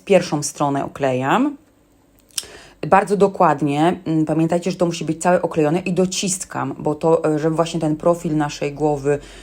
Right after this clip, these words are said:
był, e, mm, dobrze, żeby to było dociśnięte, żeby, mm, wyszedł właśnie profil naszej głowy. E, i tak jak tutaj widzicie właśnie na tym filmie, oklejamy wszystko bardzo dokładnie.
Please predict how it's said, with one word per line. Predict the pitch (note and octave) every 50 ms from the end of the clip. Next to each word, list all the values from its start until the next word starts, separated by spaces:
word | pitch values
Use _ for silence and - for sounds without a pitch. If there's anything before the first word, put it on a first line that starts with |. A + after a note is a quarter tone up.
| - - -
był, | - C3+ D3+ D#3 D3+ D3 D3 C#3+ D3
e, | - -
mm, | C#3+ C#3 C3+ C3+ C3+ C3+ C3+ C3+ C#3 C3+ - - - C#3 C3+ C#3 C#3 C#3
dobrze, | C3+ D#3 D#3 D#3 D#3+ E3
żeby | D3 D#3 D3+ C#3+
to | - -
było | C#3 C#3 D3 D3
dociśnięte, | C#3 C#3+ C#3+ - - C3 - - C#3 C3+ C3 C3+ C#3+ D#3 - A#3 C4+ D4 - - - - - - -
żeby, | - C#3+ D3+ E3 D3 D#3+ D#3+ D#3 D3+ D3+ - -
mm, | D3+ D3 C#3+
wyszedł | C#3 D3+ D#3 - E3+ D#3
właśnie | C#3+ D#3+ D3 - D3+ C#3 C3+
profil | - - C#3+ C3+ C3+ - D3 C#3+ C#3 C#3 -
naszej | C3+ C3 C3+ C3 - C#3+ C#3
głowy. | C3+ C3+ C#3 C3+ - - - - - - - - - - - - - -
E, | D#3+ D#3 D3+ D3+
i | - - - F3+
tak | E3 - G3 F#3+ F3+
jak | G3 F#3+ - D#3+ -
tutaj | - - - - - E3+ D#3+ D#3
widzicie | D3 D3+ D3 C#3 D3+ D3+ - - D3
właśnie | D3 D#3 - - E3
na | D3+ D3
tym | C#3 - C#3 C3+
filmie, | C3+ - D#3+ D#3+ D3+ D#3 D#3 D#3 -
oklejamy | - G3 F#3+ F#3+ - E3+ D#3+ D#3+ D#3+ D3 C3 C3 C#3 D3 D#3
wszystko | D#3 - - - C3+ - - - - - E3+
bardzo | D#3 C#3+ C#3 D3 D#3 D3+
dokładnie. | E3 F#3 F#3 - C3 C#3 C#3+ C#3 C#3+